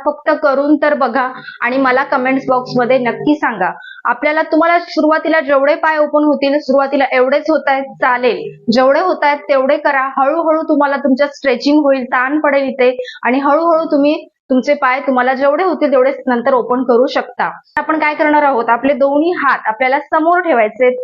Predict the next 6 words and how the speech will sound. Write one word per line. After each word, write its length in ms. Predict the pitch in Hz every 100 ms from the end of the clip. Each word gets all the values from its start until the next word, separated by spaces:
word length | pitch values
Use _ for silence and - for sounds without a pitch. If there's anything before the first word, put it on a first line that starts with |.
| 302
खाली 280 | 285 269 311 _ _ _ -
आणि 180 | 247 320
आपल्या 340 | 302 285 320 -
उजव्या 420 | 269 233 269 339 370
हाताने 460 | - 254 247 262 -
आपल्या 340 | 240 262 302